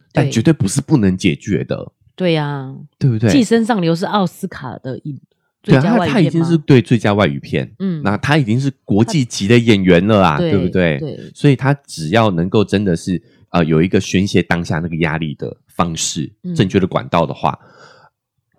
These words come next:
Speaker 1: 或许真的是有机会可以挺过去这次的困难的。
Speaker 2: 对啊，
Speaker 1: 然后，
Speaker 2: 就是男性的这个困境吧，
Speaker 1: 嗯。
Speaker 2: 他会觉得说他要自己担起来，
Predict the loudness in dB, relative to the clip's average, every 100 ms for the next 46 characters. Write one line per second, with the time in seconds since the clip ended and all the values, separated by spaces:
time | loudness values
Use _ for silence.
0 | _ _ _ -6 2 2 0 -8 -6 -6
1 | -6 -6 -8 -10 -8 -4 -4 -4 -6 -6
2 | -8 -6 -6 -6 -6 -8 -8 -10 -8 -8
3 | -4 -4 -6 -14 _ -18 -18 _ -10 -8
4 | -8 -10 -14 -16 -14 -12 -8 -10 -8 -4
5 | -4 -4 -4 -4 -4 -6 -6 -4 -4 -4
6 | -8 -8 -12 -12 -2 0 2 0 -2 -6
7 | -4 -4 -4 -6 -10 -6 -2 -2 -4 -10
8 | -12 -14